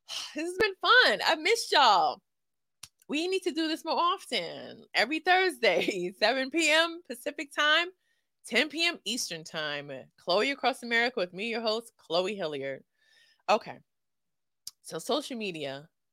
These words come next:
is where I see everything. And I just saw people, <laughs> I just saw people quoting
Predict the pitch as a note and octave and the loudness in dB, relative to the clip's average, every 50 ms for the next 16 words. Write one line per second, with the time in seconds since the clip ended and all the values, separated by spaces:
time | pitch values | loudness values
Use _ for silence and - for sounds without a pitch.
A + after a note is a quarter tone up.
0 | _ _ - F#3 G3 D#3+ E3 D#3+ D3+ D3+ D3 - - F3+ D#3 C#3 B2 B2 A#2+ - | _ _ -6 -6 -4 -2 -2 0 0 0 -2 -6 -10 -10 -10 -10 -10 -12 -16 -16
1 | - - - _ _ _ _ _ _ _ _ _ _ _ _ _ _ _ _ _ | -16 -16 -18 _ _ _ _ _ _ _ _ _ _ _ _ _ _ _ _ _
2 | _ - E3 D#3+ D#3+ - - - F3 A3 C#4 D#4+ E4+ E4+ E4+ E4+ - - D#4+ C4 | _ -2 0 0 0 -2 0 2 4 4 4 2 0 -2 -4 -6 -4 -2 2 4
3 | A#3 A3 G#3+ G#3+ G3 F3+ - _ - - C#4 C4+ B3+ - - G3 F#3 F#3 F#3 G#3+ | 6 6 6 4 2 -2 -6 _ -12 -6 -6 -6 -4 -4 -2 -2 -2 -2 -2 -6
4 | B3 - - - - _ - _ _ _ _ _ _ _ _ _ _ _ _ _ | -8 -10 -12 -18 -20 _ -20 _ _ _ _ _ _ _ _ _ _ _ _ _
5 | _ _ _ _ _ _ - - - - - _ - B3 D#4+ F4+ F#4 F#4+ F#4 - | _ _ _ _ _ _ -14 -12 -12 -12 -6 _ 4 4 4 6 2 0 0 4
6 | F#4+ D#4 D4 - - D4+ D4+ - C4+ A#3+ - - - D4 C4+ D#4 C#4 A3 G3 F#3+ | 4 4 4 2 -2 -6 -6 -6 -8 -10 -10 -2 2 2 2 4 2 0 -2 -2
7 | F#3+ F#3+ F#3 | -4 -8 -12